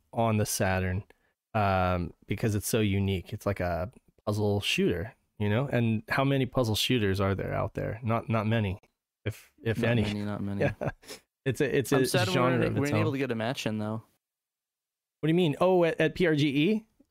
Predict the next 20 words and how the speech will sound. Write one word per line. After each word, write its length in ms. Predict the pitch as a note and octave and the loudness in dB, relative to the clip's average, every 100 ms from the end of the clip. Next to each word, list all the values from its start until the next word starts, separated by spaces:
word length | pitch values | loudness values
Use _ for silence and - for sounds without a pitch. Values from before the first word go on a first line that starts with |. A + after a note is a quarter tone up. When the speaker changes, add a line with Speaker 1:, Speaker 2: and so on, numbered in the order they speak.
| - | 0
Speaker 1:
Yeah, 320 | D3 G#3+ D3 | 2 4 4
you're 180 | A#2 C#3+ | 4 4
Speaker 2:
Yeah. 20 | G3+ | 4
Speaker 1:
right, 180 | C#3 A2+ | 2 0
'cause 140 | B2+ | 2
there 140 | E3+ D3 | 2 2
was 220 | F#3 F#3 | 2 2
a 40 | |
machine. 480 | D3+ C3+ - G3 C3 | 2 2 2 2 2
There, 200 | A2 A#2+ B2+ | 2 0 0
there 160 | C3 | 2
actually 260 | C3 - C3 | 2 2 2
was 220 | C3 C#3 | 2 2
a 60 | A#2+ | 0
sta-, 380 | - B2 C3+ | 2 2 2
uh, 480 | C3 A2 G#2+ G#2 G2 | 2 2 4 4 2
Twinkle 280 | F#2 D3+ C#3 | 0 -2 -2
Star 280 | - A#2+ A#2 | -2 0 0
Sprite 380 | - B2 B2 - | -2 0 0 -2
station, 680 | - G#2 G#2 - G#2 G#2 | -2 0 0 0 0 -2